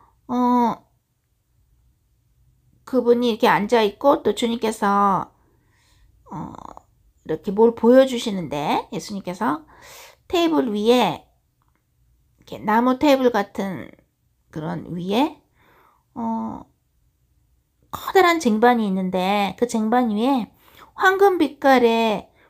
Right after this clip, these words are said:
부드러운 떡 같은 것이 보여요. 떡 같은데 황금 같은 걸로 돼 있어요. 근데 떡이거든요. 근데 거기에 까만 커다란 개미들이 막 바글바글바글 거려요. 징그럽게. 그러면서 그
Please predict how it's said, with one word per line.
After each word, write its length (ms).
부드러운 680
떡 220
같은 360
것이 300
보여요. 520
떡 200
같은데 420
황금 540
같은 320
걸로 260
돼 100
있어요. 440
근데 160
떡이거든요. 840
근데 260
거기에 600
까만 800
커다란 480
개미들이 1000
막 220
바글바글바글 760
거려요. 760
징그럽게. 680
그러면서 360
그 240